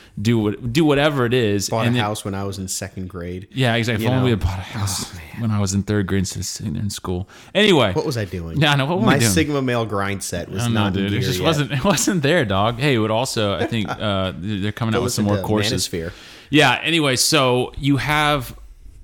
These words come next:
Speaker 1: a lot of people that they form jealousy from a pastor if he drives a car that's, you know, within three or four years of being brand new,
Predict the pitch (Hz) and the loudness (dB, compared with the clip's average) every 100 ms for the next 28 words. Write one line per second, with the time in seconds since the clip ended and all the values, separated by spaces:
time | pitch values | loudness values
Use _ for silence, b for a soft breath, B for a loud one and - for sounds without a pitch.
0 | - - 131 131 135 139 123 117 117 104 | -12 -4 0 2 2 0 0 0 0 -2
1 | 101 - 123 110 98 110 110 - 107 - | -6 -2 0 0 2 2 2 0 -2 -2
2 | 98 - 98 92 - 90 98 98 98 98 | -4 -2 -2 -2 -4 -4 -4 0 0 0
3 | 92 95 - 95 92 90 - - - _ | -2 -6 -4 -4 -2 -4 -8 -10 -12 _
4 | _ - 107 95 95 98 92 95 104 95 | _ -6 -4 -2 -4 -4 -4 -2 -2 -2
5 | - 95 90 87 95 85 87 85 82 80 | -2 -2 -4 -4 -6 -4 -6 -6 -8 -10
6 | - | -12